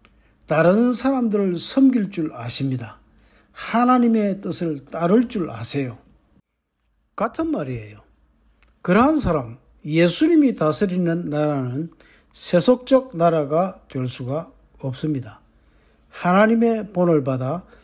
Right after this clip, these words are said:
하나님 앞에서 자기를 낮춘다면 그제서야 진정한 왕임을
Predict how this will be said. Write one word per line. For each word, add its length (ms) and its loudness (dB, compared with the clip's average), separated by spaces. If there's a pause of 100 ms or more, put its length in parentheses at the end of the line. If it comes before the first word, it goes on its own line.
(120)
하나님 640 2
앞에서 500 -2 (300)
자기를 500 2
낮춘다면 680 -4 (680)
그제서야 680 2 (440)
진정한 1000 0 (200)
왕임을 640 -2